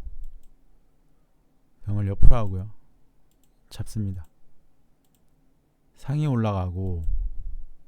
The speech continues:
살을 올려주고 또 올립니다. 차가 가서 말을 달라고 하고요.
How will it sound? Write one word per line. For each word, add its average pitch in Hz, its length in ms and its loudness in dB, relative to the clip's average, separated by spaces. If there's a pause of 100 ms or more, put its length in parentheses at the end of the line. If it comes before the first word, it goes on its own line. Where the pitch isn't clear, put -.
(2000)
살을 135 280 -6
올려주고 110 840 -4 (760)
또 135 100 -10
올립니다. 101 480 -8 (1300)
차가 196 340 -4
가서 156 380 -2
말을 110 280 -2
달라고 92 360 -6
하고요. 80 260 -10